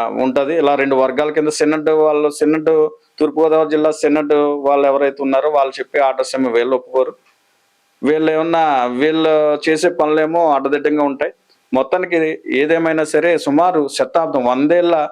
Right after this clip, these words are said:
చరిత్రకు సమ-, దగ్గరవుతున్న ఎన్ఎంఈ చర్చ్ ఏదైతే ఉందో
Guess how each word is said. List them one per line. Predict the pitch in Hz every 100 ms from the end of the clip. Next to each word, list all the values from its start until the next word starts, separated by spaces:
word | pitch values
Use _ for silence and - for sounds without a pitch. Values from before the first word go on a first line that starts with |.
| - _ _ _ _
చరిత్రకు | - 139 147 175 - 123 - -
సమ-, | - 139 135 123 113
దగ్గరవుతున్న | 127 127 175 175 180 135 101 - -
ఎన్ఎంఈ | 127 151 160 160
చర్చ్ | 151 135 -
ఏదైతే | 135 147 151 147
ఉందో | 131 135 139